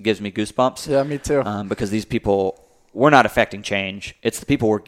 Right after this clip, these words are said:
Speaker 1: we're sharing this education with who are affecting global change.
Speaker 2: Yeah.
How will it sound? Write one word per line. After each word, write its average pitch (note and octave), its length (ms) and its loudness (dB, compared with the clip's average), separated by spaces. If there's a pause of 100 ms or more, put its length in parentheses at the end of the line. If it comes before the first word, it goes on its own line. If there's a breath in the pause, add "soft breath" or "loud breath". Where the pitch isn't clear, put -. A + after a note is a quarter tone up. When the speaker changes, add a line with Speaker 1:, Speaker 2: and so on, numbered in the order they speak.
Speaker 1:
we're G#2+ 100 -6
sharing A2 220 0
this G#2 140 -4
education G#2 480 -2
with D3+ 400 -4
who A2 80 -2
are G#2 120 4
affecting F#2+ 520 -4 (100)
global F#2 300 -4
change. B1 500 -14
Speaker 2:
Yeah. A#2+ 220 -6